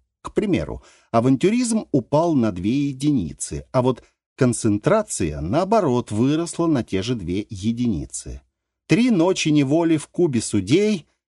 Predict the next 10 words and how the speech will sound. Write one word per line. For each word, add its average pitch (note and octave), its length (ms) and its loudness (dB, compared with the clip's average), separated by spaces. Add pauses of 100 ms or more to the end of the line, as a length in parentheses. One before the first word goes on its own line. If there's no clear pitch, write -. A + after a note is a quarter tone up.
(120)
сильно D#3+ 600 0
снизили E3 580 0
желание C#3 680 0
рисковать, A2+ 760 0
а A#2+ 100 0
вот B2 240 -2 (400)
свободное G#2+ 720 0
от - 320 -6 (140)
работы B2 500 0
время G#3 640 0